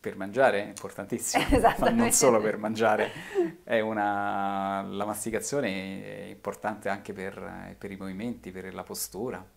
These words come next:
Speaker 1: Tante cose succedono con la masticazione.
Speaker 2: E do-, mi chiedevo, uno squilibrio di questa articolazione può comportare qualche disturbo?
Speaker 1: Assolutamente sì, può dare mal di testa, può dare dei problemi a livello posturale, può dare dei problemi a livello del, del torcicollo,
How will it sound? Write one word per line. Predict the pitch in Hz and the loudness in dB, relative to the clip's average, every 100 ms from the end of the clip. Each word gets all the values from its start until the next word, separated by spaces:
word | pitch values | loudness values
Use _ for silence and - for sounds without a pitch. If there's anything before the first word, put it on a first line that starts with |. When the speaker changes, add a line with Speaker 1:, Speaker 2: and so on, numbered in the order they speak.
| _ | _
Speaker 1:
Tante | - 123 107 | -12 -10 -6
cose | 117 127 95 | -6 -6 -10
succedono | 98 - 98 98 | -12 -12 -10 -10
con | 95 | -12
la | 95 | -12
masticazione. | 95 - 95 92 - 95 92 _ | -12 -14 -12 -12 -10 -10 -12 _
Speaker 2:
E | - 190 190 180 | -2 0 0 0
do-, | 196 - | -4 -4
mi | 202 | -4
chiedevo, | 233 180 165 | -2 0 0
uno | 196 | -2
squilibrio | 208 - 226 269 320 202 185 | -6 -4 -2 0 0 0 0
di | 170 | 0
questa | 202 202 | -2 -4
articolazione | - 180 170 175 - 156 143 156 - | -6 -4 -4 -4 -6 -6 -6 -6 -2
può | 208 208 | 2 2
comportare | - 190 180 180 - 202 180 | 2 -4 -4 -6 0 2 4
qualche | 180 175 180 | 2 0 -2
disturbo? | 170 - 247 196 147 165 175 _ _ - | -6 -6 -2 0 -2 -6 -8 _ _ -14
Speaker 1:
Assolutamente | - - - 98 95 101 | -10 -8 -8 -8 -8 -10
sì, | 95 131 | -8 -8
può | - 87 | -8 -8
dare | 90 90 92 90 | -8 -8 -10 -12
mal | 90 90 | -10 -10
di | 90 | -8
testa, | 87 95 110 - 87 | -8 -8 -8 -8 -8
può | 85 92 | -8 -12
dare | 90 90 92 95 | -10 -10 -8 -10
dei | 92 92 90 90 90 | -10 -10 -10 -12 -12
problemi | 95 90 92 92 95 | -12 -12 -10 -12 -12
a | |
livello | 92 92 92 92 92 90 90 | -12 -10 -10 -10 -10 -10 -10
posturale, | - 95 - 95 82 113 104 | -8 -8 -6 -8 -6 -6 -6
può | - 87 | -10 -10
dare | 87 90 92 | -10 -10 -10
dei | 90 | -12
problemi | 92 90 95 95 95 | -14 -12 -12 -10 -12
a | |
livello | 95 92 92 92 | -12 -12 -12 -12
del, | 95 92 92 92 90 | -12 -12 -14 -12 -14
del | 95 95 | -14 -14
torcicollo, | - 90 - 82 90 123 113 98 | -14 -12 -12 -10 -6 -6 -6 -10